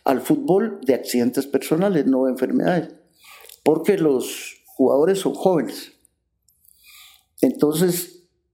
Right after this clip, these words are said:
yo, empezando mi profesión, yo coticé, vino el golpe de estado, vino el, el, el, el que dio el golpe de estado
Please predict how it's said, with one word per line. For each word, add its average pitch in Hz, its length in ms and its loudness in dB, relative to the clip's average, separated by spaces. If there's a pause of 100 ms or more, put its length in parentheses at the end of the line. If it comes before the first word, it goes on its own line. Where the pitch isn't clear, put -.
(340)
yo, 165 540 0 (480)
empezando 156 600 0
mi 196 120 2
profesión, 165 640 0
yo 135 480 -2
coticé, - 720 -2 (960)
vino 175 220 4
el 170 80 0
golpe 185 260 0
de 170 80 2
estado, 220 640 -4 (1200)
vino 185 680 0
el, 113 520 -2
el, - 20 -14
el, 107 1120 -8
el - 400 -10
que 117 120 -2
dio 131 180 2
el 151 100 0
golpe 180 240 0
de 160 80 0
estado 247 520 -2